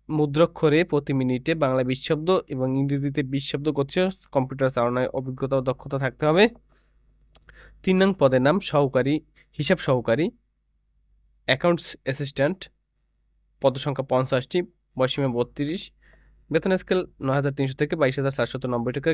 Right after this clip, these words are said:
গ্রেড ষোলো। শিক্ষাগত যোগ্যতা, অন্যান্য অভিজ্ঞতা, কোনো স্বীকৃত বোর্ড হইতে বাণিজ্য বিভাগে উন্নত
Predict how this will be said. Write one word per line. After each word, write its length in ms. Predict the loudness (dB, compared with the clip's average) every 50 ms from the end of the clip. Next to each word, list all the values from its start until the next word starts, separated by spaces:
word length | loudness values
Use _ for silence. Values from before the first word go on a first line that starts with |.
| 0 0
গ্রেড 200 | -2 -2 -2 -2 -6
ষোলো। 200 | -4 -2 0 0 -2 -2 -6 _ _ -20 -20 -20 _ _ -4
শিক্ষাগত 380 | -4 -4 -2 0 0 0 2 0 0
যোগ্যতা, 280 | 0 -2 0 2 2 2 4
অন্যান্য 220 | 4 2 2 2 2
অভিজ্ঞতা, 340 | 2 0 0 -2 0 0 0 0
কোনো 120 | 2 0 0 -2
স্বীকৃত 280 | -4 -4 -4 -4 -4 -4 -2 -2
বোর্ড 140 | -2 0 0 -2
হইতে 140 | -2 0 2 2
বাণিজ্য 260 | 2 2 2 0 -2 -4 -4 -4
বিভাগে 300 | 2 2 2 2 4 2 2 2 2
উন্নত 220 | 2 0 0 -2